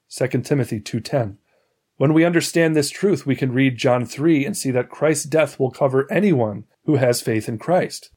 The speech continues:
Yet we can acknowledge that it is the Spirit that brings about that faith, and the Spirit blows where he wishes. John three eight. This truth about God's specific and definite atonement may be difficult for many readers, given that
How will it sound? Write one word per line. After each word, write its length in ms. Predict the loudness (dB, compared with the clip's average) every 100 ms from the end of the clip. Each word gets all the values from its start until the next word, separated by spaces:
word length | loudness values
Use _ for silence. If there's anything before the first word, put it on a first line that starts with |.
| _
Yet 120 | 0
we 120 | 2 2
can 120 | 2
acknowledge 600 | 2 2 4 4 2 2
that 140 | 4
it 120 | 4
is 220 | 4 2 0
the 80 |
Spirit 500 | -6 -4 2 4 2
that 140 | 0 -2
brings 200 | -2 -2
about 380 | 0 2 2 0
that 160 | -2
faith, 400 | -4 -10 -12 -16 _ _ -6
and 120 | -2
the 60 | -2
Spirit 460 | -2 2 4 2
blows 440 | 0 2 4 2 0
where 180 | -2 -2
he 160 | -2
wishes. 580 | 0 0 0 -8 -12 -16 _ _
John 260 | -2 -2 -2
three 460 | -4 -2 -2 -2
eight. 360 | -2 -2 -2 -18 _ _ _
This 180 | -2 -2
truth 320 | 0 0 2
about 240 | 2 2
God's 280 | 2 2 2
specific 680 | -2 -2 0 0 2 2 0
and 240 | -2 -4 0
definite 460 | 0 0 0 0
atonement 540 | -2 -4 -2 -2 -4 -6 _ -6
may 160 | -2
be 120 | 0 2
difficult 460 | 2 2 2 0
for 120 | 0
many 260 | 0 2 2
readers, 460 | 2 2 2 0 0
given 300 | -2 0 0
that 260 | 0 0